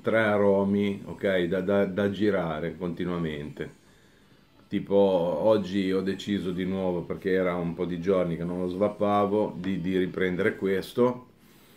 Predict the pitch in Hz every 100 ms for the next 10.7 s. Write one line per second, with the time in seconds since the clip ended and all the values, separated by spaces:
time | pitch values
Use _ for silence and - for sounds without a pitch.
0 | - _ _ _ - 107 104 101 104 101
1 | 92 87 95 98 104 98 90 85 82 92
2 | 87 - 98 92 85 - 95 92 92 85
3 | 98 98 98 95 95 85 85 80 78 80
4 | - - _ _ _ _ _ 87 87 95
5 | 101 98 92 92 82 95 101 98 95 87
6 | 82 82 87 85 98 92 92 90 95 92
7 | 85 82 - 90 85 87 87 90 87 85
8 | 92 90 90 87 82 80 80 90 92 87
9 | 85 80 85 82 90 90 82 92 95 85
10 | 82 80 80 80 80 80 80